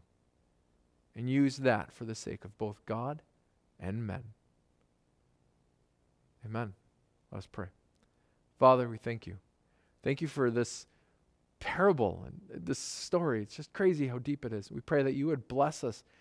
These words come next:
as we continue to meditate on these things and walk in these truths. Lord, that that we might be blessed, that the people around us might be blessed, and that your kingdom might come into us in greater ways, that we might learn to trust you better, Lord, and that others might learn to trust you as we trust you,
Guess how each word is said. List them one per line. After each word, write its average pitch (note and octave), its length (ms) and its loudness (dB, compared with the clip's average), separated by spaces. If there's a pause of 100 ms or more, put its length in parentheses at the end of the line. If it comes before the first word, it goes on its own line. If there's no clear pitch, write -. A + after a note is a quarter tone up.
(180)
as C3+ 140 -2
we D3 80 0
continue E3 340 -2
to C#3+ 60 2
meditate D3+ 480 2
on C3 140 2
these B2 180 -6
things A#2 200 -6
and A2+ 120 -2
walk C3+ 360 2
in C#3 120 -6
these B2+ 160 -8
truths. B2 440 -6 (380)
Lord, D3 300 8
that C3 180 6 (380)
that C3+ 160 2
we E3+ 420 2
might G3+ 220 4
be C#3 100 4
blessed, A#2+ 400 2
that D3 140 -6
the D#3 60 -10
people G3 320 2
around F#3 320 6
us F#3 140 2
might D3+ 140 0
be C#3 80 2
blessed, C3+ 340 4
and C3+ 80 0
that C#3 60 0
your F#3 160 6
kingdom G#3+ 320 0
might F3 220 4
come E3 200 2
into D#3 280 -2
us F3+ 300 0 (380)
in D#3+ 120 4
greater F3 380 8
ways, C#3+ 260 6
that C#3+ 100 4
we D3+ 100 4
might F3+ 160 6
learn D#3+ 200 4
to D3 60 0
trust - 400 0
you F3 220 4
better, B2+ 380 4 (300)
Lord, F3 240 12
and D#3+ 100 6
that D#3 160 8
others G3 320 10
might E3 220 6
learn D3+ 180 4
to C#3 80 -6
trust - 420 2
you D3 140 6
as C#3 120 2
we G#3+ 180 2
trust - 420 2
you, A2+ 200 -2